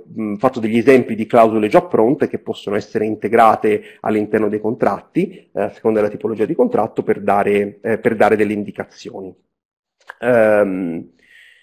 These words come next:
andiamo avanti. Eh, licenza aperta, questo è un tema ovviamente critico, eh, ovviamente il cad dice che appunto in questa pubblicazione, eh, il software deve essere rilasciato sotto licenza aperta. Eh, che cosa si intende per licenza aperta?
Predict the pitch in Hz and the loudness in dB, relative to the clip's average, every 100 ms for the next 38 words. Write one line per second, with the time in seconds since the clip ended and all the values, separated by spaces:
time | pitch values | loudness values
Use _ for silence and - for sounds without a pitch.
0 | _ _ _ _ _ - 104 180 214 220 | _ _ _ _ _ -8 2 2 2 -2
1 | 220 240 233 - _ _ - _ 139 131 | -4 -4 -6 -8 _ _ -20 _ 6 8
2 | 123 120 - 185 170 127 127 110 101 - | 8 6 4 4 6 4 2 -2 -4 -4
3 | 104 - - 117 107 117 110 104 110 107 | -4 -2 -2 -2 0 2 2 2 0 0
4 | 107 208 127 104 131 143 190 190 123 110 | 0 -2 -2 -4 -2 2 2 2 2 4
5 | 110 107 101 120 143 139 113 - 135 117 | 4 2 2 2 4 2 0 4 4 4
6 | 123 127 120 113 - 143 131 117 185 180 | -2 -4 -2 -4 0 0 0 4 4 4
7 | 131 139 175 247 262 - 110 101 117 143 | 0 -4 -2 0 0 -2 -2 2 2 2
8 | - 123 117 165 170 151 - 165 120 120 | 0 0 0 -2 -2 -2 0 0 2 0
9 | - 107 117 156 240 - 104 107 123 - | -2 -4 -2 0 0 -2 -4 -6 -6 -4
10 | 117 107 104 104 107 - 95 - _ 101 | -4 -4 -6 -6 -8 -8 -12 -16 _ -10
11 | - - - - - 117 110 110 - 185 | -10 -16 -20 -6 4 6 6 2 4 4
12 | 160 139 127 113 110 113 101 98 104 101 | 4 2 4 2 2 -2 -2 -4 -6 -4
13 | 98 - 87 85 - - 98 | -6 -4 -6 -8 -16 -10 -10